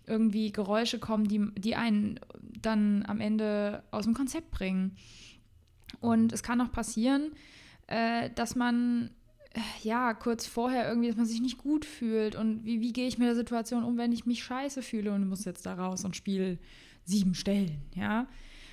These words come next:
All solche Dinge kann man durch Visualisierung, ähm, durchgehen und da eben auch den Fokus drauf legen, dass es klappen wird, ja. Wenn ihr starke Probleme mit Lampenfieber habt, und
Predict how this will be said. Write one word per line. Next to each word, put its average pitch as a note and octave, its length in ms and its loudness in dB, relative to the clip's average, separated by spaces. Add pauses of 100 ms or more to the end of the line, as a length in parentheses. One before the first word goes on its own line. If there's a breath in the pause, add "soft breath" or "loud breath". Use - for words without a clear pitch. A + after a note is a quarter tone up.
(140 loud breath)
All A3+ 160 4
solche B3 300 0
Dinge A3 560 0
kann - 160 -6
man F#3+ 160 -2
durch G3 160 -4
Visualisierung, G3 1080 -2
ähm, F#3+ 220 -2
durchgehen A#3 600 2
und G3+ 320 0
da G#3 260 0
eben G#3+ 200 2
auch G3 180 -2
den F#3+ 160 -2
Fokus G3+ 340 -6
drauf G3 220 -6
legen, F#3+ 220 -2
dass F3+ 200 -4
es - 240 -6 (180)
klappen G3 440 0
wird, D3 320 -8 (340)
ja. F#3+ 200 -4 (920 loud breath)
Wenn C4+ 340 6
ihr C#4 260 6
starke A3+ 460 4
Probleme B3+ 420 0
mit B3+ 160 0
Lampenfieber A#3+ 640 -2
habt, A3 500 -4 (760 soft breath)
und F#3+ 480 -2